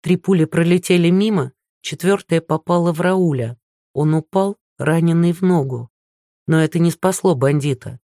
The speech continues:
Полицейские схватили его, обезоружили и защелкнули его руки в автоматические наручники. И Стрейхер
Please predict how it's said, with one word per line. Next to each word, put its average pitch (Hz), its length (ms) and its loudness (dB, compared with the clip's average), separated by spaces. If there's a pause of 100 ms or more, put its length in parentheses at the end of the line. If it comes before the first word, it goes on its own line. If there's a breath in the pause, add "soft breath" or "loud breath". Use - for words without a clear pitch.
(260)
Полицейские 170 720 2
схватили 175 600 0
его, 135 400 0
обезоружили 156 1000 -2
и 147 80 -4
защелкнули 160 760 0
его 165 300 2
руки 185 260 -2
в 135 100 -2
автоматические 160 1000 -2
наручники. 131 880 -2 (400)
И 151 80 -6
Стрейхер 185 640 -2